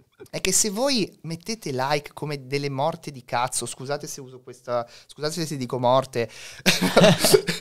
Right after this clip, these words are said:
eh, sic-, come delle morti di cazzo dietro agli uomini palestrati, eh, su Instagram.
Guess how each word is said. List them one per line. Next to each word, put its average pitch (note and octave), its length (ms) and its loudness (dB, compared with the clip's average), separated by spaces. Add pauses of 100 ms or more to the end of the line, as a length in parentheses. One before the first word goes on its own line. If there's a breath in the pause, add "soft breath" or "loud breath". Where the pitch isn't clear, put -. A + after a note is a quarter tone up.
(400 loud breath)
eh, D#3+ 300 -4
sic-, E3+ 220 -6
come F#3 220 -2
delle F3 160 2
morti F#3 280 0
di D3 100 -8
cazzo C#3+ 380 0
dietro C#3 280 -4
agli C3 120 -6
uomini C#3+ 380 -2
palestrati, C3+ 960 0
eh, A#2+ 320 -2
su - 200 -4
Instagram. F#2+ 760 -8